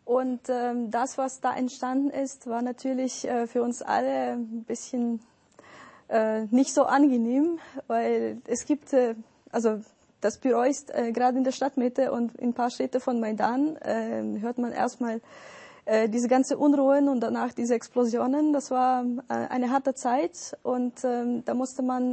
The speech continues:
nicht nur auf, äh, äh, sich auf, ähm, normalen Bürotätigkeiten konzentrieren, so-, sondern auch, ähm, es war ein paar Mal,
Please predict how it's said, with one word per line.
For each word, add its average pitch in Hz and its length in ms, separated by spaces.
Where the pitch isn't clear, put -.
nicht 240 240
nur 247 180
auf, - 380
äh, 220 360
äh, 220 300
sich 240 340
auf, 240 320
ähm, 220 520
normalen 233 580
Bürotätigkeiten 285 1120
konzentrieren, 285 580
so-, 240 240
sondern 247 240
auch, 247 380
ähm, 226 340
es 220 140
war 226 260
ein 214 140
paar 226 160
Mal, 226 340